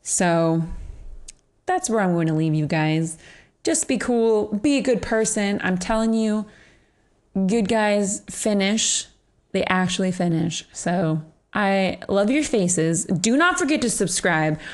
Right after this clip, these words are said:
Check me out on all the places. And I will see you next time on this podcast, the Mav Show podcast. And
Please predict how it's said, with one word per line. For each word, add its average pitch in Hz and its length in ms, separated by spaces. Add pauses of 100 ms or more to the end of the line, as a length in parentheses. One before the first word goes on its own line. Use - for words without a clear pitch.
(280)
Check 311 280
me 311 120
out 262 360
on 190 340
all 277 240
the 233 80
places. 185 720 (400)
And 190 240
I 185 120
will 185 100
see 220 160
you 247 80
next 359 240
time 311 560
on 202 1040
this 330 360
podcast, 254 640
the 247 60
Mav 320 220
Show 254 120
podcast. 220 680 (720)
And 170 680